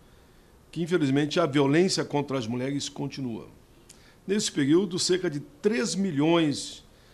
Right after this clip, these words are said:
de denúncias foram feitas em relação à agressão às mulheres. A metade disso, em torno de cinquenta por cento, foi ameaça de morte com espancamento.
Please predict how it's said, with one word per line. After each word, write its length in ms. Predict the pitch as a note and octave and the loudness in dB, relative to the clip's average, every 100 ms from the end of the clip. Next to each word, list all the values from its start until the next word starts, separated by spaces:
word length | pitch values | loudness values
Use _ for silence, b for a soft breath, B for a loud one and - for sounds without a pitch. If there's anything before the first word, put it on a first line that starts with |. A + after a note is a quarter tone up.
| b - | b -8
de 160 | A#2 | -4
denúncias 800 | C3 C#3 C3+ G3 G#3+ G#3+ G#3 G3+ | 0 0 2 2 0 0 0 -2
foram 320 | - D3+ D3+ B2+ | -6 -4 -4 -4
feitas 840 | - D#3 F#3 - G3+ F#3 - - - b b b - | 0 2 2 -2 -6 -4 -6 -12 -20 b b b -2
em 140 | D3+ | 2
relação 640 | D#3+ D3 B2+ - C#3 D3 - | 4 4 2 0 -2 -2 -6
à 140 | C#3 | -6
agressão 460 | C#3+ C#3+ C3 B2+ C3 | -4 -2 -4 -4 -6
às 80 | B2+ | -6
mulheres. 600 | D#3+ G#2+ F2+ E2+ - - b b b b b - | -6 -6 -10 -14 -16 -18 b b b b b -2
A 80 | |
metade 580 | G#3 A3 G#3 F#3+ F#3 B2+ | 2 4 4 4 2 0
disso, 400 | A#2+ D#3+ E3+ - | -4 -2 -2 -6
em 40 | A2+ | -6
torno 240 | D3+ D#3+ | -2 -2
de 80 | B2+ | -2
cinquenta 420 | C#3 B2 F#3 D#3 | -4 2 2 2
por 100 | C3+ | -4
cento, 460 | A2+ C#3+ D#3 D#3 - b b b b | -4 -4 -4 -8 -16 b b b b
foi 180 | - C#3 | -8 -4
ameaça 540 | C#3 C3 C3 C3+ - A#2 | -2 -2 -2 -2 -4 -6
de 100 | A2 | -4
morte 720 | G#2 D3 G#3 G#3 - G3 G#3+ - b b b - | 2 4 4 2 -8 -10 -10 -14 b b b -12
com 300 | C3+ C3+ C#3+ - - _ - - | -8 -6 -8 -16 -20 _ -20 -16
espancamento. 800 | - - C3+ C3 C#3+ G#2+ F2+ - | -10 -10 -10 -10 -8 -10 -12 -18